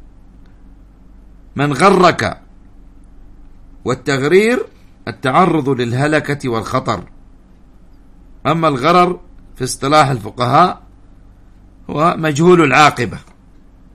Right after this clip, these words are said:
كما ذكر ذلك ابن تيمية رحمه الله في الفتاوى في تسعة، مجلد تسعة وعشرين. الغرر مجهول العاقبة، وقيل هو الذي لا يدرى هل يحصل أم لا، لا يدرى هل يحصل أم لا.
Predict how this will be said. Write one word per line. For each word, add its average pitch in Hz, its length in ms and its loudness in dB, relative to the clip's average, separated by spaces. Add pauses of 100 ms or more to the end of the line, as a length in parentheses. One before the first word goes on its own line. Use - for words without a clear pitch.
(840)
كما 123 220 -4
ذكر 123 320 -4
ذلك 123 320 -2
ابن 104 260 -6
تيمية 120 400 -2
رحمه 101 320 -8
الله 117 200 -6
في 104 100 -8
الفتاوى 110 720 -4
في 107 120 -10
تسعة، 107 400 -8
مجلد 117 400 -6
تسعة 110 160 -8
وعشرين. 104 420 -8 (840)
الغرر 147 480 -4
مجهول 147 380 -2
العاقبة، 131 680 2
وقيل 160 540 0 (420)
هو 160 100 -2
الذي 160 240 0
لا 202 280 4
يدرى 170 560 2 (600)
هل 170 180 -2
يحصل 180 560 2
أم 160 180 0
لا، 151 320 2 (840)
لا 151 140 2
يدرى 113 280 0
هل 143 220 -4
يحصل 180 420 -4
أم 151 200 -2
لا. 147 320 0